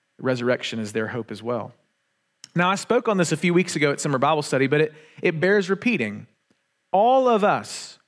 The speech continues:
will be or already have been acquainted with death. Right? Like, you can think about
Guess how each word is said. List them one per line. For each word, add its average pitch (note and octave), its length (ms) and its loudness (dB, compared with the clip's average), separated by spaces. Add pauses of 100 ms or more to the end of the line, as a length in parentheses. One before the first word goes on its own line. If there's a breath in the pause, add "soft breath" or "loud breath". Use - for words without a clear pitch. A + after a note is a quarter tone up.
will G3+ 380 4
be G#3+ 580 2
or G3+ 260 4
already A3 360 4
have F#3+ 520 -2
been C3+ 380 0
acquainted F3 720 0
with C3+ 240 -2
death. - 480 -2 (1500)
Right? D3+ 160 0
Like, D3+ 140 0
you E3 100 -2
can D#3+ 140 -2
think F3+ 200 -2
about D3+ 400 0